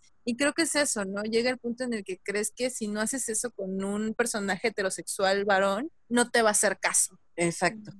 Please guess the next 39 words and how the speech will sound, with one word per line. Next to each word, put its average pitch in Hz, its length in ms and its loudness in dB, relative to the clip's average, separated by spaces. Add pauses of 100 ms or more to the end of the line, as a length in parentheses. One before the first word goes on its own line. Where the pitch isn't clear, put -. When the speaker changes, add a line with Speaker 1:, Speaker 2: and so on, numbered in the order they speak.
(120)
Speaker 1:
Eh, - 180 -4
eh, 220 260 -2
creo 240 220 4
que 254 120 6
es 240 140 4
eso. 220 420 2
Entonces, 208 600 -4
al 214 180 2
menos 247 260 0
en 254 100 0
mi 214 80 -4
perspectiva, 202 840 0
así - 340 0
me 269 180 0
queda 226 280 2
a 214 40 4
veces, 208 440 -2 (200)
por 214 180 -2
muchas 233 380 0
cosas 233 300 -4
que 220 120 -2
he 202 40 0
visto, 196 360 -4
¿no? 180 340 -8 (160)
Y 220 260 -2
con 226 160 4
lo - 100 2
que - 80 -6
me 208 100 -2
estás 226 220 0
contando 247 420 2
en 226 80 0
ese 220 180 -2
momento, 202 480 -2
con 202 140 -6
lo 190 100 -4
que 190 100 -4
dice 202 280 -4
Jessie, 226 480 -4